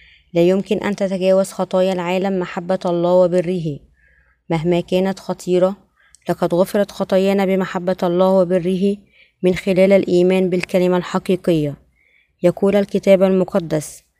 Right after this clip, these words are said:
أنه لا يمكننا الاستمرار في الخطية حتى تكثر النعمة، على الرغم من أننا نحن الذين نعيش في الجسد قد تلقينا مغفرة كل خطايانا. نحن الذين متنا عن الخطية،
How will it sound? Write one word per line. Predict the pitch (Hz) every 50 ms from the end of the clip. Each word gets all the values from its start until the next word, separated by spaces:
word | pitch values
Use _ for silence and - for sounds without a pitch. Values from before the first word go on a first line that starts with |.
| _ _ _ _ _ _ _ -
أنه | 175 175 175 180 190 180 190 190
لا | 180 185 190
يمكننا | 196 202 196 196 185 - 202 196 196 196
الاستمرار | 185 - - - - - - 190 180 180 180 185 185 185 185
في | - -
الخطية | 190 185 - - 180 - - 185 185 185 190 202 208 _ _ _ _ _ _ _ _ _ _
حتى | - - 190 190 - 202 196
تكثر | 190 - 202 - - - 208 196 190
النعمة، | 190 190 190 190 185 185 185 190 196 196 - _ _ _
على | 160 165 180 180
الرغم | 180 160 175 180 175 190
من | 190 185 185 190 185 -
أننا | - 180 180 180 185 185 190 196 202 202 _ _ _ _ _ _ _ _ _ _ _ -
نحن | 190 190 - 214 208
الذين | 196 180 190 196 180 190 196 196 190 190
نعيش | 190 185 175 185 196 - -
في | 185 - -
الجسد | 175 175 170 190 185 - 160 143 147 - _ _ _ _ _ _ _ _ _
قد | - 190 190 -
تلقينا | - 190 180 185 180 - - 196 190 196 190 190
مغفرة | 190 190 180 - - - 185 185 185 185 -
كل | - 196 190 185
خطايانا. | 190 - 190 185 - 190 185 185 175 170 156 151 147 147 147 - _ _ _ _ _ _ _ _ _ _ _ _ -
نحن | 180 175 - - 208
الذين | 202 185 190 190 175 190 208 202 202 196
متنا | 196 202 - - 202 202 190 185
عن | 190 196
الخطية، | 196 190 - - 190 175 - - 185 185 185 196 208